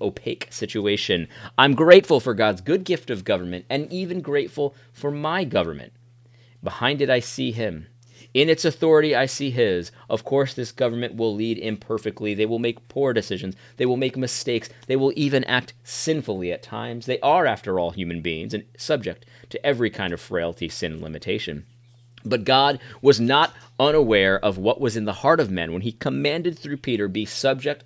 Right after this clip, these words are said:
for the Lord's sake to every human institution, whether it be the emperor as supreme or to governors as sent by him." First Peter two. That's the article. That's the article.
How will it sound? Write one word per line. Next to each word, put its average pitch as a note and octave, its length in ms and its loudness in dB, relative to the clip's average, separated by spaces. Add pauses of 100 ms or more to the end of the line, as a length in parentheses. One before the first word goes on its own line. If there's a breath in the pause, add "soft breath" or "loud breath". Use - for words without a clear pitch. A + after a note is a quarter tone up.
(140 soft breath)
for G#2+ 160 -6
the G2+ 100 -4
Lord's A#2 320 0
sake - 320 0 (200 soft breath)
to - 180 -4
every G#2+ 400 -2 (120 loud breath)
human C3+ 320 0
institution, G2+ 680 -4
whether G2 260 0
it F2 60 -6
be F#2+ 120 -4
the F#2+ 220 -4
emperor C#3 380 0
as A2+ 100 0
supreme A2+ 600 -4 (220 loud breath)
or G2 140 -4
to G#2 120 -8
governors A2+ 580 -2
as F#2+ 240 -6
sent F#2 300 -8
by F2 200 -4
him." D#2 340 -14
First E2+ 320 -10
Peter E2 320 -8 (840 soft breath)
two. C#2+ 300 -8 (1300)
That's C3 280 0
the C3+ 160 2
article. G2+ 300 -2 (2000 soft breath)
That's C3 280 2
the A#2+ 140 0
article. C#2+ 420 -6